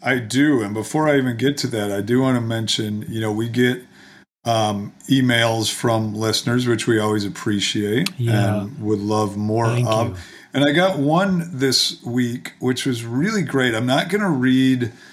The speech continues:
Speaker 1: or, or say the name of the person because I, I haven't contacted him yet to have permission to do that, to say his name on air. But he writes an amazing letter and has an amazing story that I'd actually love to explore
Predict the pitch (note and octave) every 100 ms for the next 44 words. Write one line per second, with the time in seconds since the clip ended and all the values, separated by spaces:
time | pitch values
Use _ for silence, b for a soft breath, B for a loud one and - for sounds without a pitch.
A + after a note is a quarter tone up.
0 | B B B - C3+ - B2+ A#2+ A#2 -
1 | C#3 B2+ A#2+ A#2+ A#2 A#2+ B2 B2+ B2+ B2
2 | B2 A2 A2 G#2 A2+ G#2+ - G#2+ F#2+ A#2
3 | G#2+ G#2+ G#2 - G#2 F#2 B2 A#2+ A#2 -
4 | A#2 A2+ A2 G#2+ G2+ G#2 G#2+ C#3+ A2+ G2
5 | G#2 G#2 G#2+ - A2 G2+ B B B B
6 | B - A#2 F#2+ F#2+ C3 D3 C#3 A#2 F2+
7 | F2 F#2+ - A2 G2+ - A2 G#2+ G#2+ G#2+
8 | G#2 G#2+ G2+ G2+ G2 G#2+ A2 G2+ G2+ -
9 | B B B B _ - - B2 D3 G3+
10 | F3+ D#3+ C3 C#3 C#3+ B2 A2 G2+ G2+ F2
11 | F#2+ A2 A2 G#2+ A#2 A2 G#2+ F#2 - G2+
12 | F#2 F2+ G2 G2+ A2 - G#2 F#2+ F#2+ G2
13 | G2+ F#2+ - F#2+ F2+ F#2 F2+ - - G2
14 | G2 G2 E2